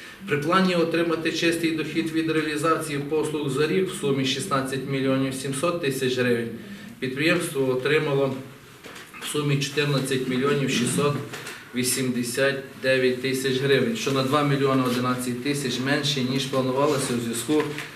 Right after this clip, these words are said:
з недоотриманням планових об'ємів.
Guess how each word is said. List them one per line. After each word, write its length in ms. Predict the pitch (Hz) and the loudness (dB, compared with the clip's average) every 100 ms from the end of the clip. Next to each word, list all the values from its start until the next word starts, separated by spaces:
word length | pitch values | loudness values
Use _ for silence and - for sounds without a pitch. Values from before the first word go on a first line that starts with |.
| - | -8
з 120 | 117 | -2
недоотриманням 1000 | 143 143 131 127 123 139 147 139 135 131 127 | 0 2 2 0 2 2 2 2 2 0 0
планових 440 | 127 131 131 131 127 - 131 | -2 -2 0 0 -2 -4 -6
об'ємів. 500 | 127 127 117 110 | -2 2 2 0